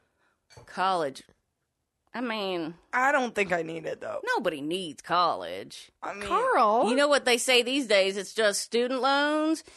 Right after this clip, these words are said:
Speaker 1: and then you won't be able to ever do nothing. So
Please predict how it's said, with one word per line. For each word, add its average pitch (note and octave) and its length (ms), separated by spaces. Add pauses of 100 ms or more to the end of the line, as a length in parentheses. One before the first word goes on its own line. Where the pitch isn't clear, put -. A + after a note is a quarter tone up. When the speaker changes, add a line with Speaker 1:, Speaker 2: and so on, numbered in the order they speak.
(260)
Speaker 1:
and F3+ 140
then G#3+ 280
you A3+ 100
won't A#3 240
be A#3 100
able A3+ 200
to B3 100
ever A#3+ 180
do C4 160
nothing. C4+ 480
So G3 720